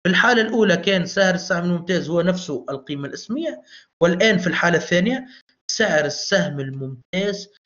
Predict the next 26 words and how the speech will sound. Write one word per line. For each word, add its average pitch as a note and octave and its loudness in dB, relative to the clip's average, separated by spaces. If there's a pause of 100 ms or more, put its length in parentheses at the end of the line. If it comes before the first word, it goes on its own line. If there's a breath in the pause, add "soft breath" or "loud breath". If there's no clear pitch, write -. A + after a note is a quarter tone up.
(300 soft breath)
هو F#3 2
نفسه D3+ -2
إيش؟ G#3 0 (380 loud breath)
هو، E3+ 4
آه، D#3 2 (140)
يعني D#3 0 (220)
هو F#3 4
بالعكس D#3 -4
هذا D3 -4
مش A#3+ -2
نفس - -6
القيمة D3+ -8
الإسمية F3+ -4
بل G#3 0 (260 loud breath)
زيادة E3+ 4
عن D3+ -2
القيمة D3+ -2
الإسمية G3 -2
بعشرة E3 0
في - -8
المية. A#2+ -8 (400 soft breath)
العملية D#4 4
سهلة، F3+ 0 (540)
نطبق F#3+ -2
إذن D3+ -2
القانون. D#3+ 0